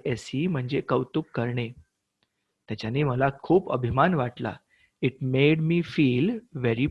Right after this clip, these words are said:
proud. <clears throat> आता काय करूया, या पॅसेजमध्ये जे शब्द आले ना, ते मराठीत काय हे बघूया आणि मग पुन्हा एकदा हा पॅसेज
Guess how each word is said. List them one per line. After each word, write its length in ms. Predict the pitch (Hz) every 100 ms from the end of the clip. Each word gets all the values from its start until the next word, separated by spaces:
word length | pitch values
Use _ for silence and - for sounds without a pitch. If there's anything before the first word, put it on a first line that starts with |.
| -
proud. 280 | 165 143 120 - _ _ _ _ _ _
<clears throat> 160 | 90 - - _ _ _ _ _ _ - -
आता 160 | 160 139
काय 200 | 139 139
करूया, 340 | 175 190 139 143 _ _ _ - _ _
या 200 | 127 135
पॅसेजमध्ये 840 | - 131 - 143 139 131 131 131 127
जे 180 | 127
शब्द 320 | 131 131 180 175
आले 220 | 175 147
ना, 140 | 120 180 _ _ _ _ _ _ _ _ _ _ _ -
ते 180 | 180
मराठीत 560 | 185 143 127 143 160 208 -
काय 160 | 151 135
हे 180 | 131 175
बघूया 400 | 156 127 127 262 - _ _ - 160
आणि 100 | 208
मग 140 | 269
पुन्हा 440 | - 165 147 175
एकदा 360 | 220 160 151 143
हा 140 | 156
पॅसेज 580 | 147 - 123 - 151 -